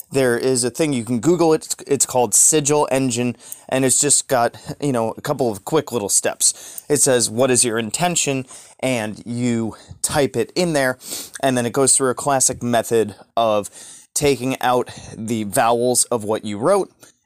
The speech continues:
and then just making a sigil from it. Now, the interesting thing is, I'm not exactly sure what methodology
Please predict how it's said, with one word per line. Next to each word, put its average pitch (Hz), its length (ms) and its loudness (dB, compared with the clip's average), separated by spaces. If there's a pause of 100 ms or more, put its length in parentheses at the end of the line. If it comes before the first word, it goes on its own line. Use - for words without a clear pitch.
(140)
and 113 480 -2
then 123 300 0
just 110 220 -2
making 107 300 -6
a 95 100 -4
sigil 104 380 0
from 120 300 -2
it. - 160 -10 (460)
Now, 143 240 2
the 127 160 0
interesting 143 440 0
thing 135 200 -2
is, 117 240 -2
I'm 123 140 0
not 127 200 -2
exactly 131 600 0
sure 151 440 0
what 117 540 -2
methodology 110 1000 0